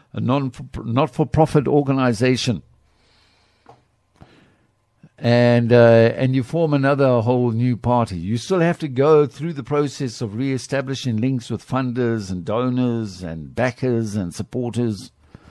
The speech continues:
And while that is done in a, an environment where the grassroots is the one that is determining, uh, the form and the content and the direction,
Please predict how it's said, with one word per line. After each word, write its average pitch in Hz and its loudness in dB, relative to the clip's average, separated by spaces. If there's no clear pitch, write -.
And 123 6
while 147 6
that 143 2
is 131 -2
done 135 2
in 127 -4
a, 113 -2
an 110 -2
environment 120 2
where 107 -2
the 110 -4
grassroots 123 -2
is 110 -4
the 107 0
one 117 0
that 107 -2
is 92 -6
determining, 110 0
uh, 95 2
the 95 -2
form 110 0
and 98 -4
the 98 -2
content 113 -2
and 101 -4
the 107 0
direction, 110 -2